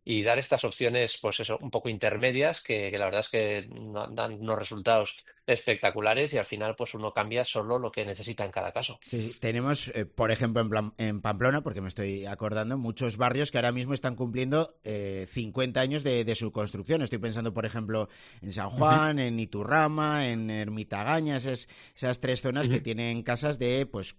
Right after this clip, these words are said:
Speaker 2: entre cuarenta y cincuenta años. Con lo cual, eh, casas que van a necesitar seguramente una intervención en baños, porque muchos de ellos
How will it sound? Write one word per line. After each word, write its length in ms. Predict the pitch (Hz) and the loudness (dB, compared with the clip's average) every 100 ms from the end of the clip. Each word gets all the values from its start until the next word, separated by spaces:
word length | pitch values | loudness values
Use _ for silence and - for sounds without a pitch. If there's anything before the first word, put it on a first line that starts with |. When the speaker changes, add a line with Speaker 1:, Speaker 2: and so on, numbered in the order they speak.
| - | -8
Speaker 2:
entre 260 | 98 95 | -6 -6
cuarenta 340 | 95 101 107 120 | -4 -2 0 -2
y 60 | |
cincuenta 400 | 117 113 101 101 | -2 -2 -4 -2
años. 260 | 160 160 113 - - - | 0 0 -2 -8 -20 -8
Con 160 | 110 113 | 0 2
lo 140 | 110 | 2
cual, 300 | 131 151 180 | 6 6 6
eh, 240 | 123 113 107 | 0 -2 -2
casas 320 | 123 139 160 | -2 0 -2
que 280 | - 123 120 | 0 2 4
van 200 | 110 123 | 4 2
a 60 | |
necesitar 520 | 131 131 135 123 123 139 | 2 0 -2 -4 -2 -2
seguramente 540 | 131 117 117 117 151 - | 0 0 0 0 -2 -2
una 160 | 127 | -4
intervención 520 | 120 113 107 104 113 | -2 0 0 -2 -2
en 140 | 110 113 | -2 0
baños, 260 | 127 147 | 0 0
porque 300 | - 117 113 | -2 -4 -2
muchos 340 | 101 107 104 113 | -2 -2 -2 0
de 100 | 117 | 2
ellos 260 | 127 143 | 0 -2